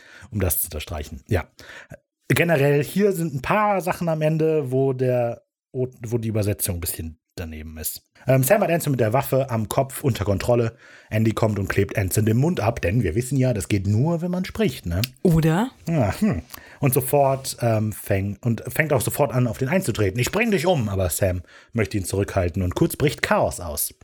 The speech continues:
Speaker 1: Ähm, und hier ist tatsächlich die Frage, du hattest es schon mit Max gesagt, so, aber wie hätte Sam das regeln wollen, die ganze Situation jetzt? Also das, hm. Während es also diesen kurz, dieses kurze Gefecht da gibt zwischen Sam und Andy, ähm, schnappt sich, ähm, Tracy im Hintergrund so einen schweren Stock,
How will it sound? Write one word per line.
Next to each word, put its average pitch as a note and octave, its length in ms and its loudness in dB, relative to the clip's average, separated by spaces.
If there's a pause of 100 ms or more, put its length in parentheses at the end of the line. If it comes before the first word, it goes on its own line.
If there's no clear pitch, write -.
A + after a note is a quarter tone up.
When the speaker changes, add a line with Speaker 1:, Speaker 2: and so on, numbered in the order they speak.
Speaker 1:
Ähm, G#2 480 0
und D3 180 0
hier F3 140 2
ist C#3+ 100 -4 (160)
tatsächlich C3+ 420 2
die C3 100 -4
Frage, B2 280 2
du A#2 80 2
hattest G#2+ 180 -4
es F#2+ 80 -4
schon G#2 140 -4
mit F2+ 100 -4
Max A#2 260 -2
gesagt, F#2 380 -2
so, G2+ 120 -2
aber F2+ 220 -2
wie A#2 160 0
hätte G2+ 200 -2
Sam G#2+ 340 0
das A2 240 -2
regeln F2+ 300 0
wollen, E2 180 -8
die F#2 80 -4
ganze G2+ 240 0
Situation G2 560 -2
jetzt? E2+ 260 -8 (380)
Also F#2 220 2
das, - 360 -2
hm. F#2 200 -4 (280)
Während F3+ 260 2
es D3 100 -2
also C3+ 180 2
diesen B2 280 2
kurz, C#3 300 -2 (200)
dieses A2+ 200 0
kurze D3 220 -2
Gefecht E3+ 400 0
da D3+ 80 2
gibt D3+ 200 -2
zwischen G2+ 260 -2
Sam A2 340 0
und F#2 160 -6
Andy, D#3 420 0 (320)
ähm, A#2+ 400 2
schnappt - 420 -4
sich, D3 520 -2
ähm, A2+ 280 2
Tracy F#3+ 400 0
im A#2 80 4
Hintergrund A2+ 400 2
so - 80 -2
einen G2 60 0
schweren A#2+ 420 0
Stock, - 580 -2